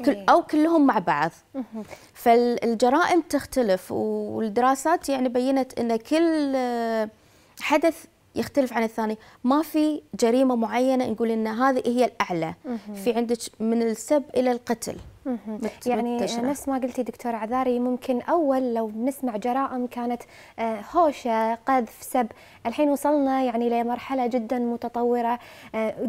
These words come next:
Speaker 2: قمنا نسمع وايد فلان قتل أمه،
Speaker 1: مم.
Speaker 2: آه، آه، بنية قتلت أمها، آه، أبوها، أختها.
Speaker 1: صح.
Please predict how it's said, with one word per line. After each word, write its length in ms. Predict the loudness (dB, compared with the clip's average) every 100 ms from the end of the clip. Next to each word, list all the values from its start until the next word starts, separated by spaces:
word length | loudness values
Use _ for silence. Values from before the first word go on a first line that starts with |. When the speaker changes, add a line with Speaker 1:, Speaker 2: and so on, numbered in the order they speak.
| 0
Speaker 2:
قمنا 200 | 2 2
نسمع 360 | 2 0 2
وايد 520 | 0 2 2 2 0
فلان 380 | -4 -2 -2 -2
قتل 340 | -4 -4 -4 -4
أمه، 340 | -2 0 0 -2
Speaker 1:
مم. 280 | -2 0 0
Speaker 2:
آه، 20 |
آه، 480 | -2 -2 -4 -4 -4
بنية 440 | 0 2 4 4
قتلت 440 | 2 0 0 0 0
أمها، 500 | 0 0 0 -2 0
آه، 160 | 0
أبوها، 520 | 0 2 2 2 0 -2
أختها. 180 | -2
Speaker 1:
صح. 300 | -2 0 -2